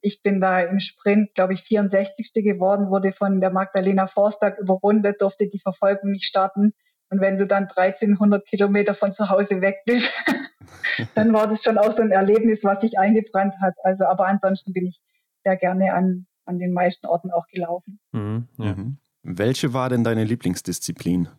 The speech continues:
Speaker 1: Alle.
Speaker 2: Alle?
Speaker 3: Alle, okay.
Speaker 2: Ja, das ist natürlich gut. Äh, stehend oder liegend schießen?
Speaker 1: Eher liegend.
Speaker 2: Okay.
Speaker 3: Was war oder ist vielleicht immer noch das Coolste für dich am Biathlon?
Speaker 1: Ja, so diese, dieser Ausgleich von Anspannung, Entspannung,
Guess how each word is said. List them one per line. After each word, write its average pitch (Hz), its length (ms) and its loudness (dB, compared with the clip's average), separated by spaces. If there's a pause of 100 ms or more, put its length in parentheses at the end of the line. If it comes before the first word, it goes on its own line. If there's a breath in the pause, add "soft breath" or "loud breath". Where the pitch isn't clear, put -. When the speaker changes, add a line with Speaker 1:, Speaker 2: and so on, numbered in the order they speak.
(280)
Speaker 1:
Alle. 175 360 -2
Speaker 2:
Alle? 139 360 -2 (120)
Speaker 3:
Alle, 113 360 -4
okay. - 220 -12 (420)
Speaker 2:
Ja, 104 160 -6
das 107 180 -6
ist - 60 -8
natürlich 147 300 -4
gut. 120 300 -4
Äh, 123 300 0
stehend 233 360 0
oder 233 120 2
liegend 214 240 0
schießen? 117 500 -2 (280)
Speaker 1:
Eher 214 200 2
liegend. 196 380 2
Speaker 2:
Okay. 123 380 -2 (220)
Speaker 3:
Was 92 800 -6
war 113 320 -2
oder 113 220 0
ist - 180 -4
vielleicht 127 240 -2
immer 143 180 0
noch 92 180 -2
das - 360 -6
Coolste 127 400 -4
für 92 160 -8
dich - 380 -6
am 90 180 -2
Biathlon? 82 540 -4 (280)
Speaker 1:
Ja, 214 240 0
so 233 100 2
diese, 226 480 2
dieser 208 380 0
Ausgleich 202 680 0
von 202 140 2
Anspannung, 208 580 0
Entspannung, 247 920 2